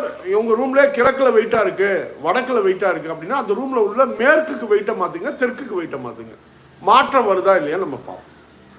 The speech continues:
ஒவ்வொரு ரூமையும் எடுத்துக்கணும், அதுதான் கான்செப்ட். இப்ப தென்மேற்கு ரூம்ல மட்டும்தான் மேற்குலையும் தெற்குலையும் வைக்கணுங்களாங்க,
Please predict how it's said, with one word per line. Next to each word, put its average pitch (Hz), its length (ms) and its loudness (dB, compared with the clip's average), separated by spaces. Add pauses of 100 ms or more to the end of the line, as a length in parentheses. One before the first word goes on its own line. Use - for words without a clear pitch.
(400)
ஒவ்வொரு 320 600 6
ரூமையும் 262 340 0
எடுத்துக்கணும், 156 320 -6 (100)
அதுதான் 180 420 0
கான்செப்ட். 156 540 -6 (760)
இப்ப 240 500 6
தென்மேற்கு 285 500 4
ரூம்ல 254 240 0
மட்டும்தான் 247 720 2
மேற்குலையும் 233 380 -2
தெற்குலையும் 202 340 -2
வைக்கணுங்களாங்க, 165 720 -6